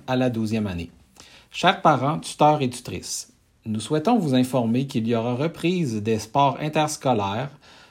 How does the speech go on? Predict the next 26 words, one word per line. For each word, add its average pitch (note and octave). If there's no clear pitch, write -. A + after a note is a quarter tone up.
de A#2
la A#2
neuvième D#3
à C#3
la C#3+
douzième A#2+
année A2+
dans C3
la A2+
région D3
de C3
la A2
capitale C3
nationale. G#2
Les G#2
quatre F#3+
conseils C#3
scolaires C3
se -
sont A#2
engagés C#3+
à G#2+
suivre D3
les A#2
mêmes C#3+
protocoles B2+